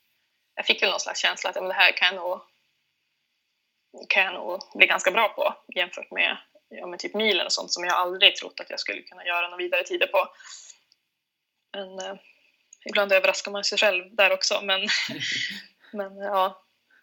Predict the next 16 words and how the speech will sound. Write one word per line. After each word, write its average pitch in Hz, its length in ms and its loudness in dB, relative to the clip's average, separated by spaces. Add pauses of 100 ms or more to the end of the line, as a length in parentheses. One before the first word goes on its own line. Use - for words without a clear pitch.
(380)
det 208 100 4
var 190 120 4
nog 190 120 0
så, 196 160 6
tror 185 160 4
jag, - 120 6 (120)
att - 180 -10
jag, - 300 0 (800)
ja, - 240 0
tyckte - 260 -12
det - 60 -10
gick - 420 -12 (800)
ganska, - 420 4 (220)
ganska 196 280 4
lätt - 360 2 (200)
sådär. 208 320 2